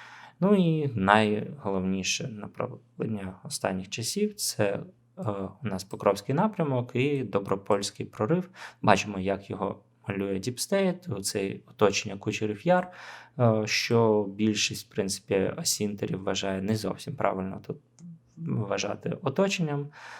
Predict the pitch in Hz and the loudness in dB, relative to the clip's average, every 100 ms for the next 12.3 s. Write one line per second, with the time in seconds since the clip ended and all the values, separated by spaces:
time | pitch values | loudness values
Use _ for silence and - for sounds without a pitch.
0 | - - 107 120 120 - 107 101 98 98 | -2 4 6 6 2 0 0 -2 -2 -2
1 | 95 98 113 - 98 101 101 101 98 - | -4 -4 -6 -4 -2 2 2 0 -6 -4
2 | 104 101 - 104 98 104 104 110 107 107 | -4 -2 -2 -4 -4 -6 -6 -6 0 2
3 | 107 107 95 101 95 95 - 104 104 104 | 2 0 -4 -4 -4 -4 -6 -6 -6 -6
4 | 104 107 98 95 95 95 110 - - - | -6 -6 -2 0 0 0 -6 -10 -20 -20
5 | - - 104 95 110 110 - - 104 107 | -14 4 4 4 0 -4 -6 -6 -2 4
6 | 95 95 98 101 98 101 98 95 98 95 | 4 4 -4 -6 0 0 0 -2 -4 -4
7 | - - - 104 - - 190 - 110 - | -6 -8 -4 -2 -2 -2 -2 -2 -6 -10
8 | - - _ 175 131 123 - 113 - 160 | -20 -20 _ 4 6 8 6 4 2 4
9 | 160 151 101 95 101 104 104 95 - _ | 2 2 0 0 0 0 0 -2 -4 _
10 | 98 95 98 98 - 101 95 95 95 - | -4 -4 -4 -6 -2 -2 -2 -4 -6 -6
11 | - - - 143 170 190 - 120 113 143 | -10 -16 -2 4 4 6 4 4 4 4
12 | 151 - - | 2 2 -6